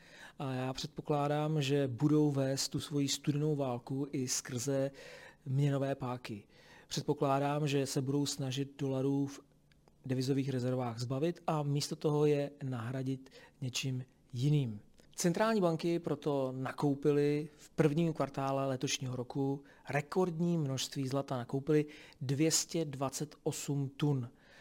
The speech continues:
To je nejvíce od posledního rekordu, který byl v roce dva tisíce třináct, a to rovnou o třetinu více. Největší poptávka je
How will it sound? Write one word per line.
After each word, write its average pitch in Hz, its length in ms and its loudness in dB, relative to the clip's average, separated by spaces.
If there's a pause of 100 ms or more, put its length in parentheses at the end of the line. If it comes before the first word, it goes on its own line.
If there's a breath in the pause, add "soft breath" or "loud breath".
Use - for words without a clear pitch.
(220 loud breath)
To 165 120 4
je 156 420 6
nejvíce 151 920 2
od 143 180 -4
posledního 143 520 -2
rekordu, 143 500 -2
který 135 200 -2
byl 135 140 2
v - 20 -2
roce 131 280 -4
dva 127 160 -4
tisíce 147 280 -10
třináct, 123 640 -6 (120)
a 143 300 -4 (140)
to 139 300 0
rovnou 139 560 -2
o 160 180 -4
třetinu 131 480 -6
více. 120 320 -10 (1300 loud breath)
Největší 190 400 4
poptávka 147 920 0
je 135 360 0